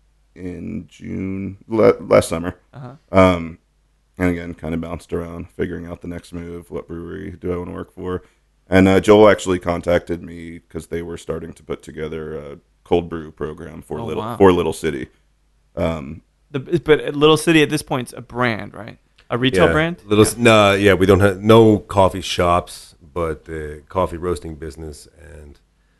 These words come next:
Speaker 3: yeah, I wanted to get, I, I had resisted the iced coffee thing for quite a while.
Speaker 2: Why is that?
Speaker 3: Because you don't get the nuances per se with, uh, with iced coffee. So before I did the whole coffee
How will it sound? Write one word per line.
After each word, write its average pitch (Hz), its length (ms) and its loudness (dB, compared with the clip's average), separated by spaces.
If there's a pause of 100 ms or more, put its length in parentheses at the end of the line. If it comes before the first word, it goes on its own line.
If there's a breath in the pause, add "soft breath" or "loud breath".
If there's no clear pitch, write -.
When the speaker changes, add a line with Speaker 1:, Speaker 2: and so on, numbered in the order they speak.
(240)
Speaker 3:
yeah, 127 120 4
I - 20 8
wanted 117 320 4
to 101 80 -16
get, 90 280 -8
I, 107 220 -4
I 107 40 4
had 113 140 6
resisted 98 480 -2
the 82 240 -8
iced 85 300 -8
coffee 82 380 -8
thing 80 320 -16
for 78 520 -20
quite 90 240 -10
a 85 40 -8
while. 82 300 -10
Speaker 2:
Why 175 180 2
is 185 120 -6
that? 202 220 -12 (920)
Speaker 3:
Because 143 340 4
you 143 60 4
don't 156 240 6
get 135 160 0
the 107 80 -4
nuances 107 600 2
per 113 180 -2
se 104 400 -6
with, 90 400 -10 (200)
uh, 90 440 -18 (180)
with 92 160 -20
iced 95 240 -10
coffee. 98 380 -4 (120)
So 147 200 6
before 143 400 4
I - 20 6
did 95 200 0
the 85 80 -6
whole 85 200 0
coffee 85 600 -8